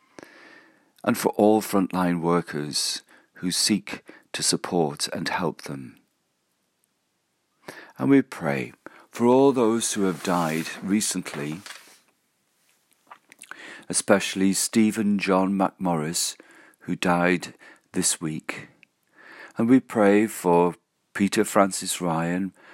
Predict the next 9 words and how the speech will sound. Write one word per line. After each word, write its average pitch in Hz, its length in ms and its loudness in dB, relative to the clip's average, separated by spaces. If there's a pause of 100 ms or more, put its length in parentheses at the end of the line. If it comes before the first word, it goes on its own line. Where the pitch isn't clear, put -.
(100)
Frank 98 460 0
Stothard, 85 760 -2
Sa-, - 380 -2
Simeon 107 560 0
Fraser, 90 640 -4 (340)
Elizabeth 92 480 0
Howard, 92 540 -2
May 98 420 -2 (100)
Howard, 82 520 -6